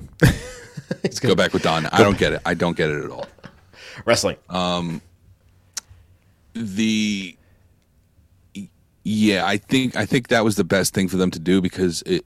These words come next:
Speaker 2: it as far as A, 'cause A E W in this whole Forbidden Door thing,
Speaker 1: Mm-hmm.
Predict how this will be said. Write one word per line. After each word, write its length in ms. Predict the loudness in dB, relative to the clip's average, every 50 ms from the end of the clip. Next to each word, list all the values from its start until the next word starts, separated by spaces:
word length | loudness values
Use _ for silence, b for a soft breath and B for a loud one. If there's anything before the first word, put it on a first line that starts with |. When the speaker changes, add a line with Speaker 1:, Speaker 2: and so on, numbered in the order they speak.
| -6
Speaker 2:
it 140 | -8 -8 -8 _ _ _ _ _ _ _ -20 -20 -20 -20 -14 _ -6
as 100 | -4 0
far 160 | 2 2 2
as 120 | 2 2
A, 140 | 2 0 0
'cause 360 | -2 -4 -12 -6 -2 0 2
A 80 | 2 2
E 140 | 2 2 2
W 460 | 2 2 2 4 4 4 4 2 2
in 180 | 2 2 2
this 160 | 2 2 2 0
whole 220 | 2 2 2 2
Forbidden 480 | 2 -2 -4 0 2 2 2 2 0 0
Door 280 | 0 2 2 4 2 2
thing, 360 | 0 -2 -2 0 0 0 -2
Speaker 1:
Mm-hmm. 180 | -4 -6 -8